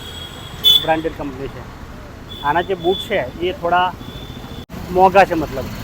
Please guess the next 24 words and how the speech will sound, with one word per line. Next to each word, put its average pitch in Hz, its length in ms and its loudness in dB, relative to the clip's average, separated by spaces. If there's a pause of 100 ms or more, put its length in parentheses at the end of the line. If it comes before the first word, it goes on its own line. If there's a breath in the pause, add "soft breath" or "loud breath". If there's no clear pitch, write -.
(300)
પણ 180 240 6 (1900)
ક્વોલિટી 160 380 0
પણ 156 180 -6
એવી 151 200 -2
જ 147 60 -6
આવે 131 220 -2
છે, - 140 -12 (720)
જબરદસ્ત 143 500 -6
છે. - 260 -12 (200)
અને 156 180 -8
અત્યારે 175 300 0
છે 220 120 -6
ને, 160 100 -10 (300)
જો 139 180 -6 (800)
પચાસ 156 300 2
ટકાની 160 280 -2
આસપાસ 151 320 -4 (260)
ડિસ્કાઉન્ટ 147 440 -6
ચાલે 123 200 -2
છે. 107 120 -14 (840)
હવે 139 80 -2
આપણે, 151 560 0 (960)
અ, 139 40 -10 (1600)
બૂટ 156 120 -8